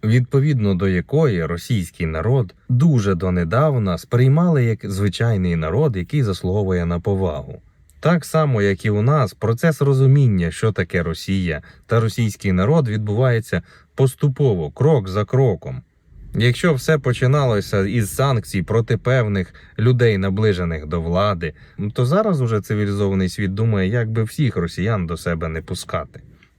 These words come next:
Чи можливо перемогти російську культуру і оцю державу з цим народом в плані культурному, якимось чином їх перевиховати, щоб вони стали людьми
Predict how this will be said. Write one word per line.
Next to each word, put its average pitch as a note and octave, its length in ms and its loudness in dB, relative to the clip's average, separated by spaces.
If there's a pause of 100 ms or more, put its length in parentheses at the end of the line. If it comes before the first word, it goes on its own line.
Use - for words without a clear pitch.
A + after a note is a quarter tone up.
Чи D3 140 0
можливо E3 520 4
перемогти C#3 680 2
російську A2+ 580 -2
культуру G2 680 0
і G2 140 -4
оцю G2+ 320 -2
державу G2 720 0
з - 80 -16
цим F#2 300 -2
народом G2 560 0 (420)
в - 80 -20
плані A2+ 340 2
культурному, G2+ 720 0
якимось G2+ 380 2
чином A#2 340 0
їх G2 180 -2
перевиховати, G#2 840 0
щоб F#2 220 -4
вони A2+ 280 2
стали A#2 480 0 (720)
людьми G#2+ 680 2